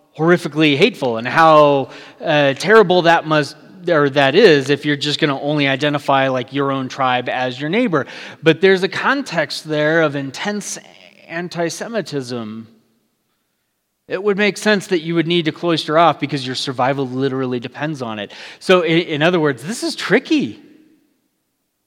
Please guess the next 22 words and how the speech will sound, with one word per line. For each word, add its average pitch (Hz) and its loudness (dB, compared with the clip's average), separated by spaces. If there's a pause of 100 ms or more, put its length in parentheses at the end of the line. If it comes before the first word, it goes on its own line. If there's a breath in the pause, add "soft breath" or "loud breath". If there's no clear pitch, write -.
(2000)
Uh, 120 -6
some 180 2
around 156 2
the 165 -2
time 165 0
of 151 -6
Jesus 151 -8
would 151 -8
say 147 0
that 143 -2
it 139 -4
probably 143 -2
just 139 -10
refers 143 -6
to 139 -6 (240 loud breath)
your 147 -6
fellow 139 0
Judeans, 135 -4 (720)
your 131 -16
fellow 127 -2 (340)
Jewish 127 -10
people. 151 -8